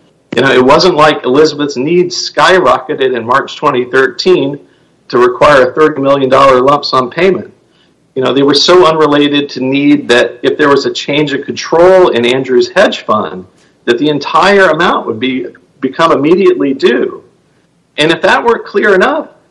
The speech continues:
the parties stipulated that Elizabeth is capable of self-support and, quote, "has the ability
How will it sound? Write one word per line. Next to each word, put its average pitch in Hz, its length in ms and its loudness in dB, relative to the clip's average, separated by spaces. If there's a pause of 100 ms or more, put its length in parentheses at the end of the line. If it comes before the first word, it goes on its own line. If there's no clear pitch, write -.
the - 100 -12
parties - 680 0
stipulated - 1120 -2
that - 560 0
Elizabeth 220 720 0
is 156 400 -6
capable 214 640 0
of 190 80 -2
self-support - 960 -2 (480)
and, 156 360 -2
quote, 185 420 2 (340)
"has 196 320 0
the 180 140 2
ability 277 720 -2